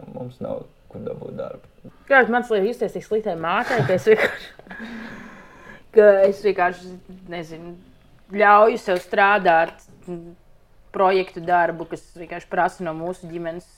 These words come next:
Speaker 2: ā, emocionāliem un fiziskiem resursiem nenormāli daudz, un, nezinu, aizbraucu pagājušajā gadā uz Norvēģiju dzīvot, un, nu, nedzīvot, bet pastrādāt, un,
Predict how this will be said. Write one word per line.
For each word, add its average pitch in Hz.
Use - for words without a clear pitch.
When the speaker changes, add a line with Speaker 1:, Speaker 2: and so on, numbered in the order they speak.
Speaker 2:
ā, 170
emocionāliem 170
un 170
fiziskiem 170
resursiem 175
nenormāli 170
daudz, 165
un, 160
nezinu, 160
aizbraucu 156
pagājušajā 165
gadā 151
uz 160
Norvēģiju 160
dzīvot, 160
un, 165
nu, 262
nedzīvot, 208
bet 196
pastrādāt, 180
un, 175